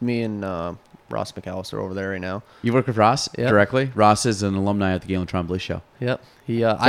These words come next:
Speaker 1: asked him
Speaker 2: what ep-, episode, but he's a good dude.
Speaker 1: I was talking to him today. He said he's been on your show.
Speaker 2: Oh, yeah. Oh, yeah. Oh, oh, Rossi. Yeah, he's, he's a good dude.
Speaker 1: Yeah, so he started in October. Uh, me and him are in Plattsburgh, and then my oldest brother runs the Saranac Lake store.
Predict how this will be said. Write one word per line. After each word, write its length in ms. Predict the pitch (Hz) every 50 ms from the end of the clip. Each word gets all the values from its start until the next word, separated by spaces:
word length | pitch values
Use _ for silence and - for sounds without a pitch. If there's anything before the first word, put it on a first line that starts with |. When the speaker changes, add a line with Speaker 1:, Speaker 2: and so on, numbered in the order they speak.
| 131 139
Speaker 1:
asked 180 | 143 143 -
him 140 | 160 151 143
Speaker 2:
what 100 | 143 139
ep-, 200 | 139 147 143 - 135
episode, 420 | 139 135 147 135 - - 113 104
but 60 | 101
he's 120 | 113 113 101
a 20 |
good 120 | 101 104 87
dude. 220 | 98 98 92 - - -
Speaker 1:
I 60 | 127
was 100 | 131 -
talking 160 | 143 135 143
to 60 | 147
him 100 | 135 135
today. 260 | - 143 135 135 131
He 60 | 113 104
said 160 | - 101 104
he's 100 | 104 107
been 120 | 101 98
on 80 | 98 90
your 80 | 90
show. 200 | - - 101 107 - -
Speaker 2:
Oh, 60 | 127
yeah. 220 | 147 160 117 87 82 95
Oh, 80 | 98 127
yeah. 200 | 160 156 110 104
Oh, 320 | 101 98 107 120 123 123 -
oh, 120 | - 117
Rossi. 400 | 113 110 110 110 120 120 - 107
Yeah, 200 | 95 98 104 104
he's, 380 | 101 104 113 110 - - - - - - -
he's 100 | 139 143
a 20 |
good 160 | 135 135 104
dude. 200 | 87 104 196 180 - - _ _
Speaker 1:
Yeah, 140 | 135 139 147
so 160 | 139 - 120
he 100 | 117 127
started 260 | 131 - 139 135 135 135
in 40 | 131
October. 540 | 127 120 113 - 113 110 107 107 107 104 - _ _ _ _ _ _ _ _ _ -
Uh, 220 | - 95 95 95
me 120 | 101 107
and 80 | 107 107
him 140 | 110 104 107
are 120 | 104 104
in 80 | 101 95
Plattsburgh, 500 | - 101 101 101 95 - - 104 101 101
and 100 | 101 98
then 140 | 98 98 98
my 260 | 98 95 98 95 87 - _ -
oldest 440 | 101 107 110 107 107 101 - - _
brother 300 | - 101 98 98 95 92
runs 280 | 87 90 95 101 98 98
the 40 | 92
Saranac 440 | - - 92 95 92 90 90 -
Lake 180 | - 92 92 -
store. 340 | - - - - - -